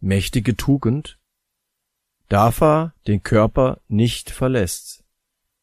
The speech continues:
Zhenjan Zhen im Herzen bewahren. In der Welt großer Art.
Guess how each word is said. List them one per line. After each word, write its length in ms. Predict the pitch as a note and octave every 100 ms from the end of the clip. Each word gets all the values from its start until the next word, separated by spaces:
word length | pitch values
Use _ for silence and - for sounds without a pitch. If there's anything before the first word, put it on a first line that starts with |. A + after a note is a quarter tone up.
| _
Zhenjan 640 | - C#3 B2 B2+ C#3 C3
Zhen 440 | B2 C3 G#2 F2+ - _ _ _ _ -
im 220 | G#2+ G2+
Herzen 500 | G2 A#2+ - A2+ G2
bewahren. 720 | F#2 F2+ F2+ F2 F2+ E2+ F#2 _ _ _ _ _ _ _ -
In 160 | A2
der 180 | G#2 G2
Welt 540 | A2 A2+ G#2+ A#2+ - - _ _ _ _
großer 600 | - G2 G2 G2 G#2+ G#2
Art. 540 | A#2 G#2 F#2 F2 -